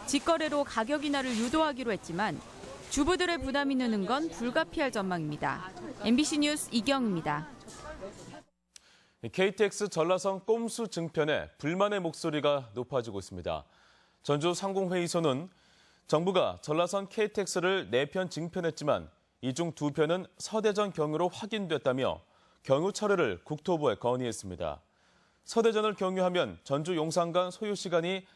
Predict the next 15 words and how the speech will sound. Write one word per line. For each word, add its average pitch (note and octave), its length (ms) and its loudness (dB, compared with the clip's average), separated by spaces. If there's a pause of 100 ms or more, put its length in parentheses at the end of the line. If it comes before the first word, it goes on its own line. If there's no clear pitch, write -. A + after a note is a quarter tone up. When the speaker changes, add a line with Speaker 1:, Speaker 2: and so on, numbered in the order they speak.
Speaker 2:
한 A3 200 -4
시간 G#3 300 0
삼십육 G#3 520 -4
분에서 C#3+ 500 2 (320)
두 C#3+ 180 -4
시간 E3+ 320 0
십일 A3 320 0
분으로 D#3 520 4
삼십오 E3 580 -2
분이나 F3+ 320 2
늘어 A#2+ 360 4 (360)
증편 D3+ 420 0
효과가 D3+ 380 2
없다고 A2+ 680 0
지적했습니다. D#2+ 880 -8